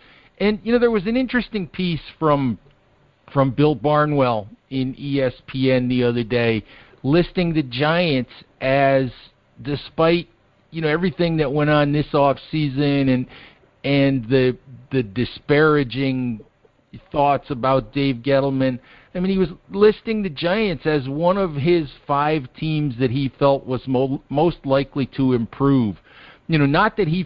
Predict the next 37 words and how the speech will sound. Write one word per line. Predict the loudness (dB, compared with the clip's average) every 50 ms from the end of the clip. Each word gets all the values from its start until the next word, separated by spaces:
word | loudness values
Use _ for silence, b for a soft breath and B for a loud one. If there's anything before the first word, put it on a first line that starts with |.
| -4 0
felt | 2 2 2 2 0 -4 -6
like | -4 -4 -4 -4 -6 _ _ _ _ _
they | -6 -6
were | -4 -4 -6
very | -6 -4 -2 -2 -2 -2 -4
good, | -6 -8 -2 0 2 2 2 2 0 -2 -6 -12 -18 B B B B B B _ _
but | 0 0 2 2
he | 2 0 0
was | 0 0 -2
looking | -2 -4 -4 -4 -4 -6
at | -6 -4 -4
that | -4 -4 -4 -6 -6 -6
five-win | -4 -2 0 0 0 -2 -4 -6 -4 -4 -2 -2 -4 -4 -2 -2
bar | 0 2 2 2 2 2 2 2 0
and | 0 -4 -4
thinking | -4 -4 -4 -2 -4 -4 -2 -2
that | -2 -2
they | 0 0 0 0
should | 0 -2 -4 -6 -6 -4 0
do | 0 0
better | 0 -2 -6 -6 0 2 2 2 4 2 0
than | 0 -2 -2 -2
that. | -2 0 0 0 -2 -4 -6 -10 B B B B B B B B B B -4
I | -4
mean, | -2 -2 -4 -8 -10 -6
do, | -2 0 0 0 -2 -4 -4
do | -2
you | 0 2 2 2 2 2 0 0
think | 0 0 0 0 -4
that | -6 -8 -6
this | -4 -4 -4 -4 -6
is | -10 -8 -8
a | -8 -10 -6 -4
team | -2 0 2 2 2 2 2
that, | 2 2 0 0 -2
that | -4 -4 -2 -2
despite | -4 -4 -4 -6 -2 2 2 2 2 0